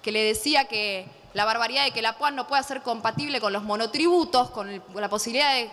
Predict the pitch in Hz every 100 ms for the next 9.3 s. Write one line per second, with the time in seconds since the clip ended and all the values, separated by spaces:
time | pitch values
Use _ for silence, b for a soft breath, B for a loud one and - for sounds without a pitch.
0 | - 196 202 262 320 269 277 294 294 285
1 | 311 330 359 381 359 - 285 311 B -
2 | 233 294 339 - 277 247 277 302 349 320
3 | 285 302 - 320 302 285 359 339 302 339
4 | - 277 - 240 - 302 311 320 330 B
5 | B - 240 240 240 240 247 226 240 247
6 | 254 254 285 277 226 208 226 185 175 170
7 | 165 B B B - - 370 427 254 330
8 | 392 339 285 - 349 370 294 - 381 349
9 | 208 170